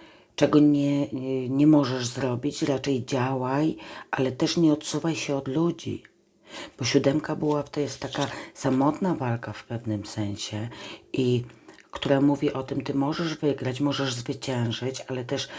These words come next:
jakby dopuść innych ludzi do siebie. Tutaj jesteście zamknięci, tak? Ja czuję się w jakiś sposób, e, taka uwiązana.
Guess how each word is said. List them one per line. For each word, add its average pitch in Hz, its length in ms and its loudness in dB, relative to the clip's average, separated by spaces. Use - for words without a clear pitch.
jakby 131 220 2
dopuść 135 480 0
innych 139 300 2
ludzi 151 320 0
do 117 100 -6
siebie. 113 280 -2
Tutaj - 280 -4
jesteście 135 460 -4
zamknięci, 143 760 -2
tak? 127 380 -4
Ja 135 120 -2
czuję 147 300 0
się 127 160 -6
w 120 80 -8
jakiś 139 280 -4
sposób, - 680 -4
e, 131 260 -4
taka 127 240 -4
uwiązana. 135 1000 0